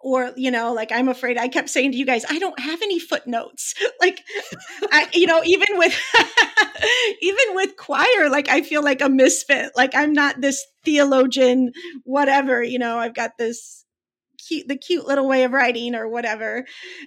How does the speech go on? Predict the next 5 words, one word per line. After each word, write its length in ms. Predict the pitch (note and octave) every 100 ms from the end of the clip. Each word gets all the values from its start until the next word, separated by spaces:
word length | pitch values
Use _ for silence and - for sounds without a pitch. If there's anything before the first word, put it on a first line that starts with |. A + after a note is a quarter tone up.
| _ C#4
And 580 | C#4 C4 C4 C4 C4 - _ _ _ _
so 640 | - D4+ B3+ A#3+ A#3 A3+ - -
it 140 | C4+ -
can 200 | D4 C#4+
go, 460 | C4 B3+ A#3 A3+